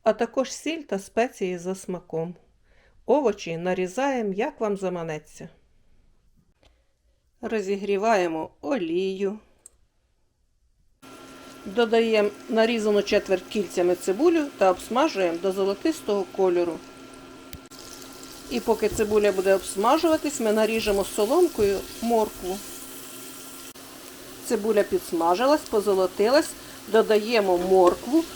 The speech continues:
підсмажимо її також хвилинки дві. Е, аромат смаженої моркви додасть приємного смаку нашій страві. А поки морква смажиться з цибулею,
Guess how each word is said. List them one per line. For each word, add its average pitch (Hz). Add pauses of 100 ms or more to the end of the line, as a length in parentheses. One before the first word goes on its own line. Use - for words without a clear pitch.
(160)
підсмажимо 214
її 202
також 202
хвилинки 196 (100)
дві. 277 (540)
Е, 190
аромат 226 (380)
смаженої 196
моркви 233
додасть 190
приємного 208 (540)
смаку 208
нашій 202
страві. 165 (920)
А 220
поки 208
морква 202
смажиться 285
з -
цибулею, 190